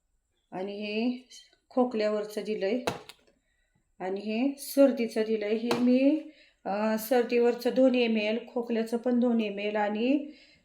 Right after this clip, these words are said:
ते हे, अ, पाच एम एल दिलं तापाचं. ते त्याला म्हणजे परत तो घरी आलो ना,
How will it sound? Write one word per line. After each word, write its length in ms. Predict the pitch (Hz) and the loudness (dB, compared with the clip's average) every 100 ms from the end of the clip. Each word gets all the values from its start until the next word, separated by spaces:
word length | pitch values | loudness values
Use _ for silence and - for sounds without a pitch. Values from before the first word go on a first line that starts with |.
| - | -6
ते 80 | 247 | -2
हे, 440 | 240 269 262 262 | 2 4 6 6
अ, 340 | 247 247 254 269 277 - - - - - - _ _ _ _ _ _ _ | 6 8 6 4 -4 -16 -20 -20 -20 -20 -20 _ _ _ _ _ _ _
पाच 280 | 262 254 254 | 2 2 2
एम 200 | 214 208 | -2 -2
एल 100 | 202 | -6
दिलं 240 | 196 190 170 _ 247 | -8 -8 -10 _ 0
तापाचं. 460 | 214 185 170 - 170 - _ _ - | 0 0 -8 -10 -20 -20 _ _ -18
ते 440 | - 254 277 285 | -10 -2 0 2
त्याला 320 | 285 294 277 | 2 2 4
म्हणजे 300 | 285 294 269 | 4 4 2
परत 260 | 294 285 285 | 0 2 0
तो 400 | 285 302 311 320 - - - - | 2 2 2 -2 -10 -20 -14 -4
घरी 320 | 240 302 311 | 2 4 6
आलो 280 | 311 302 285 | 6 6 2
ना, 200 | 247 | 2